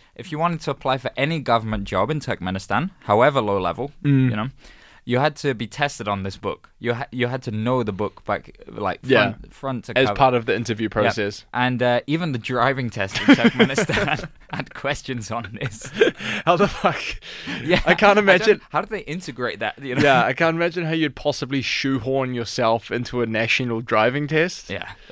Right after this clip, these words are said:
Speaker 1: Th-, this guy, um, he is also, like, on the basis of the movie Dictator as well. Him and
Speaker 2: Mm-hmm.
Speaker 1: Gaddafi, you know?
Speaker 2: Yeah.
Speaker 1: Yeah, because there's a scene in the, uh, Dictator where they change the words positive and negative to the dictator's name,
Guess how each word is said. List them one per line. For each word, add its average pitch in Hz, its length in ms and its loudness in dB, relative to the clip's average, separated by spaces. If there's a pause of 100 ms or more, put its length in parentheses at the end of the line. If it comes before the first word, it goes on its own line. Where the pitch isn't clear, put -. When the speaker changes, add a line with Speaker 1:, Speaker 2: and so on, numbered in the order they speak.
(100)
Speaker 1:
Th-, 110 200 -4
this 143 260 2
guy, 147 300 4
um, 127 380 0
he 123 160 -4
is 123 120 -2
also, 117 480 0
like, 92 420 -2
on 98 140 -2
the 92 80 -4
basis 95 460 -6
of 90 160 -8
the 92 80 -6
movie 92 260 -4
Dictator 90 480 -6
as 90 120 -10
well. 90 180 -4
Him 101 180 0
and 110 100 2
Speaker 2:
Mm-hmm. 120 140 2
Speaker 1:
Gaddafi, 98 280 -2
you 85 60 -6
know? 101 180 -4 (220)
Speaker 2:
Yeah. 104 280 0 (240)
Speaker 1:
Yeah, - 100 -2
because 101 400 -4
there's 101 160 -2
a 98 80 -4
scene 104 320 2
in 98 160 2
the, 98 180 2
uh, 95 120 2
Dictator 98 440 -4
where 95 120 2
they 95 100 2
change 95 340 -4
the 101 100 -2
words 92 260 2
positive 95 440 -4
and 98 80 -2
negative 104 380 -2
to - 100 -10
the 90 100 -8
dictator's - 460 -8
name, 101 260 0